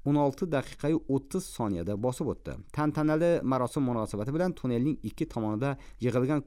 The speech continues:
ko'p sonli mutaxassislar, temir yo'lchilar, jamoat tashkilotlari vakillari, mehnat faxriylari hamda xorijlik mehmonlar poyezdning o'tishini juda katta quvonch va shod-xurramlik bilan kutib oldi.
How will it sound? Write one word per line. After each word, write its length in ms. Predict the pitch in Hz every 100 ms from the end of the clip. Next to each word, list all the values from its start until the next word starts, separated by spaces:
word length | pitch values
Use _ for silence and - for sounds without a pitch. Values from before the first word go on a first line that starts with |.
| -
ko'p 220 | 208 202
sonli 260 | 127 110 110
mutaxassislar, 920 | 98 90 - 73 - 85 147 151 147 - - -
temir 300 | - 175 170
yo'lchilar, 480 | 113 85 101 131 143 - 110
jamoat 480 | 135 147 101 107 -
tashkilotlari 760 | 101 - 110 85 82 90 147 139 - 139
vakillari, 480 | 139 147 139 143 139 - - -
mehnat 340 | 143 147 165
faxriylari 640 | - 107 95 92 85 135 127
hamda 220 | 117 131
xorijlik 500 | - 135 139 165 175
mehmonlar 480 | 156 131 117 131 131
poyezdning 400 | 127 117 113 135 -
o'tishini 540 | 117 - - 180 180 - - -
juda 240 | 123 160 190
katta 300 | 156 - 151
quvonch 420 | - 131 139 123 123
va 80 | -
shod-xurramlik 800 | - 113 - 123 127 127 147 165
bilan 240 | 117 113 -
kutib 240 | 107 82
oldi. 240 | 76 78